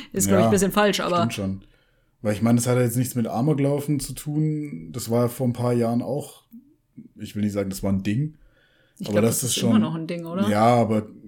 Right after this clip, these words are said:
Speaker 2: gerade in deutschen Schulen ist es, vor ein paar Jahren war das nicht häufiger, aber
Speaker 1: Ja,
Speaker 2: war es
Speaker 1: denk
Speaker 2: da noch ein bisschen präsenter. In Amerika tatsächlich immer noch häufiger.
Speaker 1: Denkst du, das sind so Nachahmungskinder oder was?
Speaker 2: Nee, da hat's halt viel mit Mobbing zu tun gehabt. Ich weiß es nicht so genau. Da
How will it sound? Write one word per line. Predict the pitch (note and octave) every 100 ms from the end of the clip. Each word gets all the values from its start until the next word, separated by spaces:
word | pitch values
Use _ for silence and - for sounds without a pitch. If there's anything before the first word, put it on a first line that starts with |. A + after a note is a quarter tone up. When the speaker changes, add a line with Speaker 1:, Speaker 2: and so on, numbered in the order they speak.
| G#2+
Speaker 2:
gerade | G#2 A2
in | A2
deutschen | G#2+ A2+ A#2+
Schulen | C3 B2+
ist | A2+
es, | A2+
vor | - A2
ein |
paar | G#2+ G#2+
Jahren | G#2+ G#2+
war | G#2+
das | G#2 - - _ _
nicht | - - -
häufiger, | G#2+ A#2 G#2+ G2+
aber | G2 G2+ G2 - _ _ _ _ _ -
Speaker 1:
Ja, | G#2
Speaker 2:
war |
es | G#2+
Speaker 1:
denk | B2+
Speaker 2:
da | B2+
noch | A2
ein |
bisschen | A#2+ - A#2+
präsenter. | - A#2+ C3 D3 D#3+ D#3 C3+ B2+
In | A#2+
Amerika | A2 A#2 B2+ C3 C3
tatsächlich | A#2+ B2 A#2 A#2 G#2+ - -
immer | C3 C#3+
noch | D3+ C3+
häufiger. | C3 D3+ D#3+ D#3 D#3+ D#3 _ _ _ _ _ _ _ -
Speaker 1:
Denkst | F#3+ -
du, |
das | -
sind | F#3
so | E3
Nachahmungskinder | D#3 F#3 A3+ A#3+ F#3+ F3 E3+ A#3+ - F#3+ F3+ E3+
oder | E3 E3
was? | B2
Speaker 2:
Nee, | A#2 A2+ C3 C#3+
da | B2
hat's | C3 D3
halt | C3+
viel | C3
mit | C3 A2
Mobbing | A2+ C#3+ D3
zu | -
tun | - C#3+ C#3
gehabt. | C3+ C3+
Ich | A#2
weiß | A2+ A#2 B2
es | -
nicht | B2+ B2
so | A#2+
genau. | B2 A#2 A#2
Da | A2+ A2+ A#2